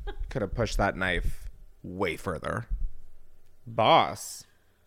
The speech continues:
No, no, no, no, no. We're talking sibling. <laughs> We're talking parent. We're talking aunt and or uncle.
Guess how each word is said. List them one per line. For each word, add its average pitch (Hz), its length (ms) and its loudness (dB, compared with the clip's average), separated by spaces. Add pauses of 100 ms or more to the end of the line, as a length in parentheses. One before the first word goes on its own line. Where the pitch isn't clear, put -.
(540)
No, 107 320 -2
no, 90 120 -4
no, 87 80 -8
no, 80 160 -10
no. 65 220 -8 (760)
We're - 80 -2
talking 113 280 0
sibling. 143 680 2 (160)
<laughs> - 340 -18
We're 127 120 -2
talking 113 380 -2
parent. 147 460 2 (400)
We're 135 100 2
talking 131 440 2
aunt 156 380 2 (180)
and 220 280 4
or 95 340 2 (120)
uncle. 98 540 -4